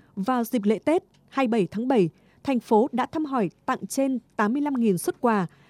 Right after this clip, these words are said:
với số tiền gần hai mươi tỷ đồng cho các đối tượng chính sách, người có công. Quỹ đền ơn đáp nghĩa thành phố vận động được trên bảy tỷ đồng, trong đó khối cơ quan thành phố đạt trên một phẩy một tỷ đồng, khối xã phường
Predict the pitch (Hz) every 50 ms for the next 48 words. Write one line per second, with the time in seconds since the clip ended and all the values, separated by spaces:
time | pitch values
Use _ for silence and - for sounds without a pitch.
0 | - - 180 170 226 226 262 320 - - 269 - - 302 240 214 202 175 226 226
1 | 214 202 - - 339 320 320 311 - 247 196 180 202 196 180 165 - _ _ _
2 | _ - - 262 254 240 226 - 330 381 - 349 247 247 - 269 208 180 - 214
3 | 196 180 - 285 330 370 - _ _ _ - 214 220 190 - 185 185 - 247 233
4 | 233 220 - _ _ _ _ _ _ _ _ _ _ _ _ _ _ _ - -
5 | 240 269 349 349 262 233 208 220 226 226 285 330 - 247 226 208 233 - - 269
6 | 196 - - 220 202 196 277 349 320 - - 262 220 214 233 202 - 202 202 -
7 | 202 - - - 311 320 311 262 220 233 202 - - 190 190 208 196 180 156 -
8 | _ _ _ _ _ _ - - 330 294 254 247 214 214 277 - - - 226 226
9 | - 285 262 - 262 262 240 - - 220 185 - - 208 190 208 302 370 - _
10 | - 220 220 240 214 - _ - - 294 294 285 269 226 226 214 - - - 240
11 | 180 175 214 202 - - 202 180 208 190 180 160 - _ _ _ _ _ _ _
12 | _ _ _ - 254 247 262 - - 311 330 - 294 262 226 202